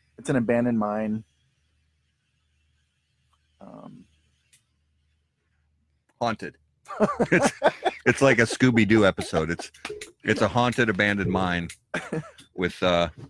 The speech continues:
Speaker 2: oh, what was the, there, there was always the,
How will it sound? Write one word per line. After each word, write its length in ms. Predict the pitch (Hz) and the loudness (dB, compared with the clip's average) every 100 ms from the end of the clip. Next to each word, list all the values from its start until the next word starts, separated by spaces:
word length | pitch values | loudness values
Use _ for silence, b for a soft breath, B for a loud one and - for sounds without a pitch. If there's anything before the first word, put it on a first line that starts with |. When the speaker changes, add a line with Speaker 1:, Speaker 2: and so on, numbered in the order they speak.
| - _ _ - _ _ | -20 _ _ -20 _ _
Speaker 2:
oh, 120 | 95 92 | -2 2
what 200 | 107 110 | 2 0
was 140 | 95 | -4
the, 220 | 104 101 82 | -2 -2 -2
there, 220 | 113 120 104 | -2 -2 -2
there 140 | 123 | 0
was 120 | 117 | 0
always 300 | 127 151 143 | 2 2 0
the, 300 | 120 107 92 | -2 -4 -4